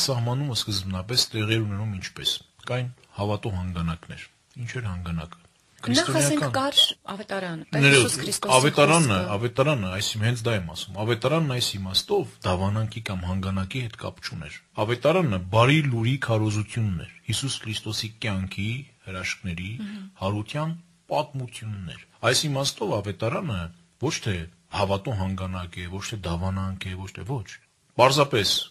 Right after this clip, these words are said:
Speaker 1: գրանցված, գրի առնված բանավոր ավանդությունն է Հիսուս Քրիստոսի կյանքի, մահվան, թաղման, ճարճարանքների և հարության վերաբերյալ ու համբարձման վերաբերյալ։ Հիմա նայեք, ինչու եմ ես այս ամենը ասում, հետագայում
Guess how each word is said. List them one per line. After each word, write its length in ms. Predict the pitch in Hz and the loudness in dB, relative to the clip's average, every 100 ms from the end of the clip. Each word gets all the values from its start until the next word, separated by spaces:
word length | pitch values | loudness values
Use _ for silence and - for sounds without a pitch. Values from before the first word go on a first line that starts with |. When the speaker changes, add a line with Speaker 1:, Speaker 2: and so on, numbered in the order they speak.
| _ | _
Speaker 1:
գրանցված, 640 | - 117 117 110 135 139 110 | 0 2 2 0 0 0 0
գրի 240 | 107 123 - | -2 -2 -2
առնված 640 | 98 95 98 104 87 - - - _ _ _ _ | -4 -2 -2 0 0 -2 -4 -6 _ _ _ _
բանավոր 540 | 95 98 98 95 87 85 _ 98 | -4 -2 0 -2 -4 -8 _ -6
ավանդությունն 720 | 92 90 85 90 - 110 156 | -4 -4 -6 -8 -4 -2 -2
է 80 | 190 123 | -4 -6
Հիսուս 340 | 113 - 113 - | -8 -8 -10 -8
Քրիստոսի 480 | 117 - 107 - - | -10 -8 -10 -12 -8
կյանքի, 500 | 95 92 92 104 120 156 - _ _ 101 | -8 -6 -8 -6 -6 -8 -14 _ _ -2
մահվան, 580 | 95 92 101 120 147 160 _ _ _ _ | -2 0 0 0 -2 -6 _ _ _ _
թաղման, 640 | 107 104 98 101 110 139 147 _ - | -2 -2 0 -2 -2 -4 -8 _ -16
ճարճարանքների 680 | - 98 - 104 104 - 120 143 | -10 -8 -4 -4 -6 -8 -12 -12
և 80 | - | -10
հարության 400 | 98 101 95 110 | -8 -8 -8 -8
վերաբերյալ 540 | 98 82 78 76 80 - - | -8 -10 -12 -16 -16 -20 -10
ու 120 | 127 | -8
համբարձման 560 | 104 95 85 - 82 73 | -6 -6 -6 -6 -8 -14
վերաբերյալ։ 480 | 76 - - 92 - _ _ - | -16 -18 -18 -20 -20 _ _ -8
Հիմա 120 | 95 110 | 0 4
նայեք, 240 | 170 170 - - 120 | 4 2 -8 -12 -6
ինչու 140 | - 151 | -2 0
եմ 100 | 98 | 0
ես 80 | - | -6
այս 140 | 90 - | -10 -10
ամենը 260 | - 175 82 | -6 -6 -6
ասում, 320 | 80 - 165 123 | -6 -6 -6 -4
հետագայում 480 | 110 147 135 156 | -4 -2 0 0